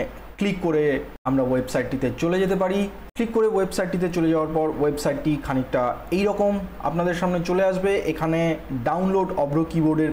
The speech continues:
পেজে আমরা সরাসরি land করে গেলাম লিঙ্কে click করার মাধ্যমে। এখানে download অভ্র keyboard বলে বাটনটা আপনি দেখতেই পাচ্ছেন এবং দেখতে পাচ্ছেন latest উইন্ডোজ operating সিস্টেমের সঙ্গে এটা ভীষণভাবে compatible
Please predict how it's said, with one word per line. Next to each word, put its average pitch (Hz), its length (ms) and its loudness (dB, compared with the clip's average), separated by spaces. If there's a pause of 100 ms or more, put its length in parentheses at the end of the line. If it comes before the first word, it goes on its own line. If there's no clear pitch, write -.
(100)
পেজে 170 320 2 (140)
আমরা 127 160 0 (100)
সরাসরি 135 380 2 (120)
land 180 220 2 (100)
করে 180 200 2
গেলাম 180 220 2 (1040)
লিঙ্কে 175 360 2
click 156 240 -2
করার 135 220 2
মাধ্যমে। 202 300 0 (180)
এখানে 170 220 0 (140)
download 175 440 0 (140)
অভ্র 143 180 0 (140)
keyboard 151 320 2 (100)
বলে 147 140 2 (120)
বাটনটা 127 400 0 (180)
আপনি 127 200 -4 (320)
দেখতেই 190 360 -2
পাচ্ছেন 190 400 -2 (180)
এবং 151 140 2 (180)
দেখতে 165 260 -2
পাচ্ছেন 175 300 -2 (160)
latest 180 380 0 (240)
উইন্ডোজ 170 440 2 (640)
operating 143 320 0 (100)
সিস্টেমের 151 420 -2
সঙ্গে 143 220 0 (120)
এটা 123 140 0 (140)
ভীষণভাবে 180 480 0 (100)
compatible 165 520 0